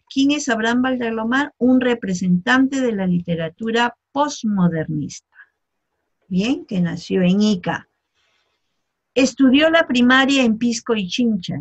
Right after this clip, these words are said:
y estudió la secundaria en Lima, en el Colegio Guadalupe. Luego ingresó a la Universidad Nacional Mayor de San Marcos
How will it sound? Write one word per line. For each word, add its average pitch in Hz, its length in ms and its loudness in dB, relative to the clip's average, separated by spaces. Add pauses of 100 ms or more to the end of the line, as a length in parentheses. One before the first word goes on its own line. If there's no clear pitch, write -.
y 180 120 2
estudió 196 360 -2
la 208 140 2
secundaria 180 680 2
en 180 100 4
Lima, 196 460 0 (420)
en 190 140 -2
el 180 80 0
Colegio 208 500 -4
Guadalupe. 175 920 -4
Luego 214 260 0
ingresó 226 420 -4
a 233 60 0
la 233 80 0
Universidad 196 720 -2
Nacional 202 460 -2
Mayor 175 340 0
de 175 80 0
San 175 240 -4
Marcos 208 540 -4